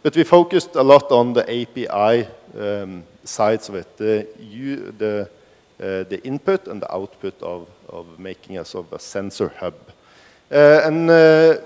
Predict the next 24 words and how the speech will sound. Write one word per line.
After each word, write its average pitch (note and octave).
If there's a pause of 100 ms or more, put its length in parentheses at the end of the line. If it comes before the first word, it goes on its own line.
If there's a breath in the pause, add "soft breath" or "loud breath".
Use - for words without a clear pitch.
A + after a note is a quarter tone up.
we D3+
have, D3+
uh, D3+ (160)
been C3
using B2
a A2
lot G#2+
of G#2 (540 soft breath)
open A#2+
standards, C3
so -
sort G2+
of G2+
proof A2+
of G#2
concept, A2+
uh, C3
this, E3
and, A2
uh, G#2+
tested G#2
it -
in, F#2
uh, F2